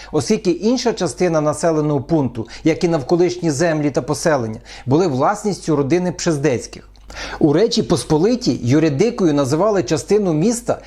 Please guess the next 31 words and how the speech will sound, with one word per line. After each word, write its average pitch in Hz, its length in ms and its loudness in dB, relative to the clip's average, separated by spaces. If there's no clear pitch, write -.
що 160 200 0
належала 175 560 2
церкві 185 480 0
чи 165 140 0
якомусь 196 420 0
світському 196 500 -2
магнату, 185 580 0
не 151 140 2
підпорядковувалася 175 1000 0
місцевій 185 520 -2
владі 160 540 0
та 151 100 2
не 156 100 2
виконувала 175 640 0
на 151 120 0
користь 170 400 0
міста 180 420 0
жодних 180 420 0
повинностей. 160 600 -2
Як 156 160 2
зазначається 202 720 0
в 156 40 -2
документах, 180 640 0
у 156 100 2
тисяча 233 460 0
вісімсот 185 500 0
сорок 160 240 -2
третьому 180 420 0
році 214 360 -2
Чорноострівська 170 760 -2
юридика 151 640 0